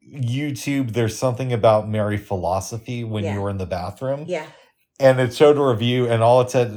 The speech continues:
Speaker 1: I think something underneath it was, "There's something about Mary review. This film does not hold up today." So I think
Speaker 2: <laughs>
Speaker 1: some people maybe take umbrage with some of the humor in the movie, but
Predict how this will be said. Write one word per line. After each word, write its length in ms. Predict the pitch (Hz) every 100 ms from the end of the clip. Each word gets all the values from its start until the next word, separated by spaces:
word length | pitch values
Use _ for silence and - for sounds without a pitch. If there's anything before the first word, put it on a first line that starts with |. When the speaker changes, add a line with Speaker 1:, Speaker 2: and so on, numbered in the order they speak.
| 107
Speaker 1:
I 120 | 98
think 220 | - 143 123
something 340 | 135 127 120
underneath 420 | 113 107 107 107
it 100 | 110
was, 440 | 104 104 101 95 - _ _
"There's 220 | - 117 -
something 320 | 139 131 131
about 300 | 120 117 110
Mary 260 | 117 113
review. 400 | 107 104 98 101
This 180 | 92 95
film 220 | - 104
does 180 | 92 87
not 200 | 101 85
hold 200 | 92 90
up 140 | 82 -
today." 380 | - - - _ _ 494 466 494 427
So 80 | 156
I 60 | 156
think 260 | 185 175
Speaker 2:
<laughs> 20 |
Speaker 1:
some 220 | - 170 139
people 360 | 147 139 135
maybe 380 | 131 135 131 123
take 300 | 104 131 117
umbrage 640 | 117 117 107 113 110 92 - _ 110
with 140 | 117
some 180 | 113 127
of 80 | 113
the 60 | 110
humor 340 | - 127 123
in 80 | 123
the 80 | 117
movie, 340 | 117 113 117
but 340 | 101 110 107